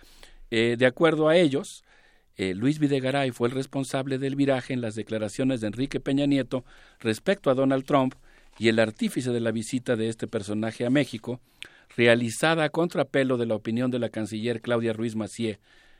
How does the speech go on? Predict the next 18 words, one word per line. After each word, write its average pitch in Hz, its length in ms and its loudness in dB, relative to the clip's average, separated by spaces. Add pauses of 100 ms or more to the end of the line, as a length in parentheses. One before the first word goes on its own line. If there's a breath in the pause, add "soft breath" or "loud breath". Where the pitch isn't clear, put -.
(140 soft breath)
La 90 140 -6
visita 160 440 -8
fue 117 200 -4
preparada 113 520 -4
por 101 180 -10
Francisco 113 500 -8
Guzmán, 127 500 -2 (320 soft breath)
jefe 156 340 2
de 131 100 2
la 117 80 -2
oficina 123 400 -2
de 117 80 -2
la 110 120 -2
presidencia, 131 640 -6
y 113 60 -4
Paulo 117 360 -4
Carrello 113 420 -6
King, 147 260 -2